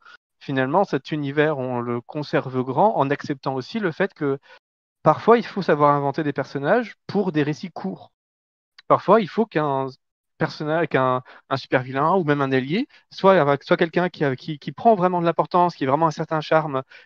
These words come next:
et qui se dé-, mais, et qui sache se développer sur juste quelques fascicules, sur juste un arc, un peu comme on l'avait fait pour La Cour des Hiboux ou pour Silence, par exemple. Accepter que le personna-, que, que ce personnage caractérise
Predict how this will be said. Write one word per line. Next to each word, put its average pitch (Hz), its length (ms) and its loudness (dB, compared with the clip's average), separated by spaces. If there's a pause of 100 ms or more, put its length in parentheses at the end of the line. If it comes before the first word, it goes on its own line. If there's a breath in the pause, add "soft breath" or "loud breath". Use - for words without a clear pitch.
et 139 80 -2
qui 175 180 -6
se 156 120 0
dé-, 143 180 0
mais, 147 240 -6
et 185 140 -10
qui 165 120 -6
sache 220 220 4
se - 60 -8
développer 151 420 0
sur 175 180 -4
juste 196 240 -6
quelques 214 220 0
fascicules, 196 500 -6
sur 143 200 -6
juste 185 240 -14
un 135 120 0
arc, 175 200 0 (180 loud breath)
un 147 120 6
peu 240 180 0
comme 190 200 2
on 180 60 0
l'avait 131 220 0
fait 180 160 0
pour 147 140 -2
La 120 80 0
Cour 127 180 -8
des 123 80 0
Hiboux 139 240 -8
ou 160 40 -12
pour - 140 -16
Silence, 247 320 -8
par 143 180 -6
exemple. 131 380 -6 (240 loud breath)
Accepter 143 420 -2
que 185 120 -4
le 139 100 -2
personna-, 131 460 -6
que, 123 340 -2
que - 100 -4
ce 147 100 -4
personnage 180 500 -4
caractérise 165 580 0